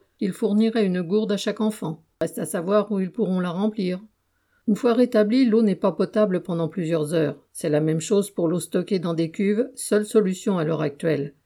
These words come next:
Les maladies commencent à se multiplier. Il n'y a même pas de distribution de bouteilles d'eau.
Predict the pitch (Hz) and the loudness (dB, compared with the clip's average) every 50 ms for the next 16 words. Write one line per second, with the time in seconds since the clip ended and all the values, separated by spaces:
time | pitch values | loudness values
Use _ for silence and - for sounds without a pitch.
0 | _ _ - 185 170 165 175 170 170 175 160 170 208 208 - 208 180 180 185 185 | _ _ -4 -2 -2 0 0 0 0 -2 -2 -2 -4 -2 -2 -2 0 0 -2 -2
1 | - - - 202 165 - - 175 180 175 165 - - 175 156 - 202 190 185 185 | -4 -6 -6 -6 -4 -4 -2 -2 -2 -2 -4 -4 -6 -6 -4 -4 -4 -2 0 0
2 | 170 160 160 - _ _ _ - 226 202 226 226 214 220 214 214 220 226 220 220 | 0 -2 -2 -6 _ _ _ -4 0 2 2 4 4 2 2 4 2 2 2 2
3 | 233 226 190 196 180 160 196 180 - - - 175 170 185 160 - - 202 196 180 | 2 2 2 2 -2 -2 -4 -6 -6 -6 -6 -4 -4 -4 -6 -4 -4 -2 -2 -2
4 | 160 160 185 - - 175 175 165 156 175 180 165 156 _ | -2 -4 -6 -4 -2 -4 -4 -2 -2 -4 -4 -4 -6 _